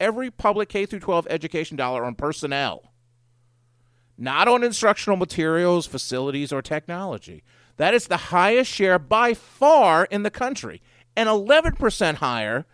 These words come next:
than the U S average of eighty-two percent. Statewide, Maryland's per pupil spending averages about sixteen thousand dollars per student. But the state's economic and geographic diversity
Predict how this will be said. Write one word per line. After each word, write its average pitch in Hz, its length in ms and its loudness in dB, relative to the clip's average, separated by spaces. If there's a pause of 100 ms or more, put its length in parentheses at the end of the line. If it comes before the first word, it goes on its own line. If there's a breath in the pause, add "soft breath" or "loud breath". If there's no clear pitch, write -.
(280 soft breath)
than 165 160 -2
the 175 100 2
U 170 240 2
S 180 160 0
average 175 440 -2
of 127 100 -6
eighty-two 127 400 -6
percent. - 320 -18 (1400 soft breath)
Statewide, 208 840 2
Maryland's 208 420 0
per 285 300 0
pupil 233 460 -4
spending 220 500 -4
averages 143 720 -2 (200 soft breath)
about 151 320 0
sixteen 220 600 -6
thousand 247 640 -2
dollars 151 420 2
per 208 360 0
student. - 580 -6 (640 soft breath)
But 156 120 -8
the 196 80 -4
state's 220 320 0
economic 190 640 0
and 151 100 -6
geographic 165 560 -4
diversity 131 720 -4